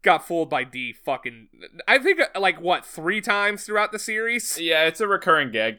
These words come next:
Speaker 1: It's a recurring gag. He just won't fucking learn.
Speaker 2: Yeah,
Speaker 1: Anyway.
Speaker 2: "Why can't I quit you?"
Speaker 1: "Why can't I quit you? <laughs> You made me leave the clergy,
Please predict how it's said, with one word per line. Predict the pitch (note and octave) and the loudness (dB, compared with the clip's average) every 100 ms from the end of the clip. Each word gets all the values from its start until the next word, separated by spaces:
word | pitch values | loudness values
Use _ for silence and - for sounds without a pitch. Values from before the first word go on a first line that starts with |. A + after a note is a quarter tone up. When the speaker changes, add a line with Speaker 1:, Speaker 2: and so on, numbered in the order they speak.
| - | -2
Speaker 1:
It's | A#3+ B3 | 0 0
a | B3 | 0
recurring | A3+ A#3 A3 G#3 | -2 -2 -2 0
gag. | G#3 F#3 D3 | 2 2 0
He | D#3 | -6
just | F#3+ F#3 | -8 -8
won't | D3 E3 F#3 - | -6 -2 -2 -4
fucking | _ F#3 F3+ F#3 D#3+ | _ -2 -2 -6 -8
learn. | D3 C#3+ A2+ G2+ G2 _ - F#3+ - | -6 -6 -6 -10 -18 _ -20 -12 0
Speaker 2:
Yeah, | F3 | 0
Speaker 1:
Anyway. | E3 | 2
Speaker 2:
"Why | B2 C3 G#2+ | 0 -2 -2
can't | - D3 C#3+ | -2 0 2
I | C#3+ | 0
quit | C3+ - E3+ D#3+ | 0 -2 0 0
you?" | - D#3+ E3+ E3+ C3+ _ | -2 -4 -2 -4 -6 _
Speaker 1:
"Why | D3+ C3 C3 C3+ | -14 -6 -6 -6
can't | - C3+ C3+ | -8 -8 -8
I | C#3+ C#3+ | -8 -10
quit | - - C3+ D3+ D#3 | -12 -8 -4 -4 -6
you? | D3+ D3 C#3 | -8 -8 -8
<laughs> | - - - _ - _ G#5+ - G#3 D#3+ | -14 -20 -20 _ -20 _ -20 -20 -18 -8
You | E3+ | -6
made | D#3+ D#3+ D#3+ | 0 0 0
me | D#3 | -2
leave | D#3 E3 D#3+ | -2 -2 -2
the | |
clergy, | D3+ - D#3+ D#3+ D3+ D3 | -8 -4 -2 -2 -2 -6